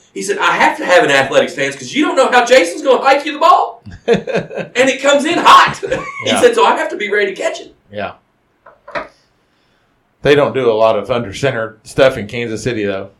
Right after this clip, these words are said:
Speaker 1: No, they do not.
Speaker 2: So.
Speaker 1: But, um, which means he's gonna have to. They don't do a whole lot unless it's a tush push. They don't do a whole lot in Philadelphia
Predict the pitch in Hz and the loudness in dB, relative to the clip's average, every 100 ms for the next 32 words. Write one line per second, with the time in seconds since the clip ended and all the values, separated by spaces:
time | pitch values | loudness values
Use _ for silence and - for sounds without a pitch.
0 | - - - - - _ _ _ _ _ | -20 -20 -20 -20 -20 _ _ _ _ _
1 | _ _ _ 104 95 90 87 113 110 104 | _ _ _ -12 -10 -10 -12 -8 -6 -6
2 | 113 107 113 107 117 107 104 104 101 - | -10 -10 -10 -10 -12 -10 -10 -8 -10 -10
3 | 104 98 - _ _ _ _ _ _ _ | -10 -10 -12 _ _ _ _ _ _ _
4 | _ - 95 107 113 113 135 139 127 120 | _ -14 -12 -6 -4 0 0 2 0 0
5 | 131 120 - - 226 143 127 123 131 139 | -4 -4 -16 -6 -4 -4 -8 -6 -6 -6
6 | 139 135 160 170 - - - 196 | -4 -4 -2 -4 -6 -14 -10 -8